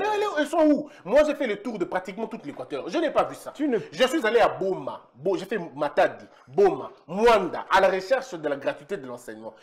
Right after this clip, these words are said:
Speaker 1: Je n'ai pas vu ces écoles. Je suis allé à Beni. Je n'ai pas vu ces écoles. Ces écoles sont où ?
Speaker 2: Est-ce que toi et
Speaker 1: Les
Speaker 2: moi, on peut parier ?
Speaker 1: sept cent cinquante.
Speaker 2: On peut parier sur ça ?
Speaker 1: Oui. Que tu peux m'amener sept cent cinquante, sept cent cinquante écoles ?
Speaker 2: Oui, les preuves de sept cent quarante-sept écoles.
Speaker 1: Je serai très honoré.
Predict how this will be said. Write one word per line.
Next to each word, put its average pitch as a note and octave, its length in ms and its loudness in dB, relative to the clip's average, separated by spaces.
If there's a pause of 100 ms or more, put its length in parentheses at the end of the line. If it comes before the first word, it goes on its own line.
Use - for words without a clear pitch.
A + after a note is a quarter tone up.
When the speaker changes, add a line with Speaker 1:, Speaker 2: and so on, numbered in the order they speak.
(120)
Speaker 1:
Je G#3+ 140 -2
n'ai D#4+ 140 2
pas C4 120 4
vu G#3+ 120 -4
ces C#3+ 160 -12
écoles. C3+ 260 -6 (200)
Je F4+ 100 -4
suis D4+ 80 4
allé B3 140 6
à F#3+ 100 8
Beni. F3 520 -2 (320)
Je A3 120 2
n'ai D#4 120 4
pas D4+ 200 6
vu C4 100 -6
ces - 180 -14
écoles. G#3 300 -4
Ces A3+ 100 -10
écoles C#4 220 -2
sont B3+ 180 0
où ? G#3 220 -8
Speaker 2:
Est-ce F3 160 -4
que F3+ 60 -4
toi F#3 180 0
et F#3 40 4
Speaker 1:
Les F#3+ 40 2
Speaker 2:
moi, F#3 140 2
on F#3 40 0
peut F#3 80 0
parier ? D3+ 260 2
Speaker 1:
sept F#3+ 220 0
cent C#3+ 80 -8
cinquante. - 220 -16 (300)
Speaker 2:
On B2+ 80 -4
peut F#3+ 120 -2
parier D#3+ 280 2
sur D3 180 -8
ça ? - 220 -2
Speaker 1:
Oui. F3+ 340 -8 (340)
Que G3+ 300 0
tu G#3+ 160 -16
peux G3+ 100 -4
m'amener G#3+ 280 0
sept - 160 -16
cent A3+ 100 -6
cinquante, A3+ 200 -14 (300)
sept G3+ 140 -10
cent A3+ 120 -6
cinquante G#3 260 -10
écoles ? C#3 100 2
Speaker 2:
Oui, C3+ 80 4
les C#3+ 120 2
preuves F#3 240 2
de C#3+ 40 -6
sept F#3 200 -4
cent E3+ 80 2
quarante-sept C#3+ 440 -2
écoles. A2+ 220 -10
Speaker 1:
Je D#3+ 140 -14
serai C#3 240 -18
très B2 340 -16
honoré. G2+ 280 -20